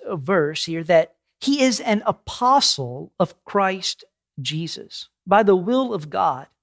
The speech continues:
Now, Paul started many churches, but he, he did not start the church in Colossae. He, it was started by a man named Epaphras, who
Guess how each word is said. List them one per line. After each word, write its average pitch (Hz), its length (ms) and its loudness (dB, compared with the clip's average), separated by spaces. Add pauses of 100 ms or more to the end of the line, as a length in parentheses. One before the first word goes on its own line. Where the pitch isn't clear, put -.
(1300)
Now, 214 60 4
Paul 233 260 6
started 196 520 0
many 208 760 -2
churches, 208 500 0
but 196 200 2
he, 202 200 -6
he 233 140 -2
did 247 240 2
not 226 300 -2
start 185 500 2
the 196 80 2
church 180 600 -4 (160)
in 170 120 2
Colossae. 151 580 -2 (1500)
He, 180 120 -8 (140)
it 247 80 2
was 208 160 2
started 233 380 0
by 180 280 4
a 185 260 -4
man 196 220 0
named 190 340 -2
Epaphras, 196 840 0
who 214 260 0